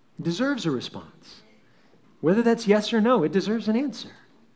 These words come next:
And, and I think that sometimes the, the thing that's holding us back is the thing that we've been holding on to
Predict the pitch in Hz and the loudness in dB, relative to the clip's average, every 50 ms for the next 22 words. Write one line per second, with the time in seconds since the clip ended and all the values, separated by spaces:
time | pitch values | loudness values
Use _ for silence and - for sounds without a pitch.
0 | _ _ _ _ _ _ _ _ _ _ _ _ _ _ _ - - - - - | _ _ _ _ _ _ _ _ _ _ _ _ _ _ _ -20 -20 -20 -20 -20
1 | _ - - 180 175 180 180 - - - - - - _ _ _ _ _ _ _ | _ -6 -2 0 0 0 -2 -6 -14 -18 -20 -20 -20 _ _ _ _ _ _ _
2 | _ _ _ _ _ _ _ _ _ _ _ _ _ _ _ _ _ _ _ _ | _ _ _ _ _ _ _ _ _ _ _ _ _ _ _ _ _ _ _ _
3 | _ _ _ 165 156 151 151 151 - 214 233 - - 165 - - - - _ _ | _ _ _ -4 -4 -2 -2 0 0 0 0 0 -2 -4 -6 -10 -18 -20 _ _
4 | _ _ _ - - - 185 180 180 175 170 165 170 - 147 139 131 - 196 - | _ _ _ -6 -2 -2 0 2 2 2 2 0 0 2 2 2 2 0 -2 -8
5 | - - _ _ _ _ _ _ _ _ _ _ _ _ _ _ _ - 131 143 | -14 -20 _ _ _ _ _ _ _ _ _ _ _ _ _ _ _ -4 -2 -2
6 | 139 - - 180 185 180 165 147 - - - - 175 180 180 170 151 139 127 - | 0 2 2 2 4 4 2 0 -2 -4 -2 -2 0 2 2 2 2 0 -2 -4
7 | - 135 165 180 208 156 117 110 - - - - - _ _ _ _ _ _ _ | -4 -2 -2 0 0 -2 -4 -6 -10 -14 -20 -20 -20 _ _ _ _ _ _ _
8 | _ _ _ _ _ _ _ _ _ _ _ - 123 123 120 139 135 - 165 165 | _ _ _ _ _ _ _ _ _ _ _ -10 -10 -4 -4 -2 0 2 2 2
9 | 160 147 143 147 131 135 131 117 101 - 151 151 135 131 123 139 190 240 233 214 | 2 2 0 0 0 0 -2 -4 -4 -2 -2 -2 -2 -2 -2 0 0 2 2 2
10 | 185 - 143 131 120 120 120 123 | 2 2 0 0 0 0 -2 -4